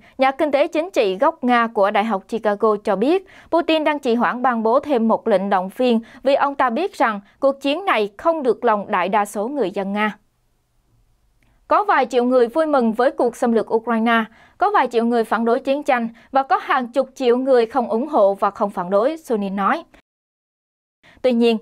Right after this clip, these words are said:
việc tuyển dụng các tình nguyện viên đang diễn ra sôi nổi ở Nga, với mức lương đặc biệt cao so với mức trung bình của quốc gia. Điều này có thể sẽ sớm khiến chính quyền Nga kiệt quệ vì góp phần gia tăng gánh nặng ngân sách, trong khi nền kinh tế Nga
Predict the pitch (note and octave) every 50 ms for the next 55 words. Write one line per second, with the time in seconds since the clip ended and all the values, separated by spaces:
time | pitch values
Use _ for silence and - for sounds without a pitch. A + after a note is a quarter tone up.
0 | - - - _ - - - - - B3 A#3+ D4 D#4+ D#4+ B3 G#3+ G#3+ G#3+ - D4+
1 | F4+ F4+ _ - C#4 A#3 A3+ G#3+ F#3+ G3+ G#3 - C4 C4 A#3+ A#3+ B3 A#3+ A3+ G3+
2 | G3+ G3 A#3+ C4 B3+ A3 G#3+ - A#3 G#3+ G3+ F3+ D#3+ D3 - F3 F#3 G#3 A#3 A#3+
3 | A3 G#3 G3+ - - - - - - D4 F4+ G4+ G#4+ G#4 - D#4+ D#4 D4 A3+ -
4 | A#3+ - A3+ G#3+ G3+ - - B3+ B3+ B3+ B3 A#3 A#3 - B3 A3+ G3+ A3 A3+ A#3+
5 | C#4 F4 F4+ - - D4 C4+ A#3+ A3 A3+ G#3 F#3+ - - F3 F#3 - - A#3+ A#3+
6 | - A3+ A3+ A3 G#3+ - _ _ _ - - - - - - - C#4+ D4 D4 D#4
7 | C#4+ C#4 C#4 F#4+ G#4 F#4+ B3+ C#4 - B3+ C4 C4 - C4 C#4 D#4 - - C#4 C#4+
8 | E4 E4 - C#4 - F#4 A4 - F#4 C#4+ B3+ A3+ A3+ A#3+ B3 A#3+ A#3+ A#3+ A3+ G3+
9 | - _ - A#3 G#3 F#3+ F#3 G3 - - - - - C4 C#4+ C4+ D#4 F#4 A4 -
10 | - D#4 B3+ A#3+ A3+ B3+ B3 C4 B3+ A#3+ A3+ A3+ A3+ A3+ A#3+ A3+ B3+ E4 F#4 D#4+
11 | A3+ F#3 G3 G#3+ A3+ A3 A3 - - D#4+ F4 - _ - D4 C4+ C4 D4 C#4 C4+
12 | A#3+ A3+ - _ _ - B3 C4 C4 B3+ D4+ D4 A#3+ - A#3 B3+ C#4 C#4+ C#4 B3
13 | A3+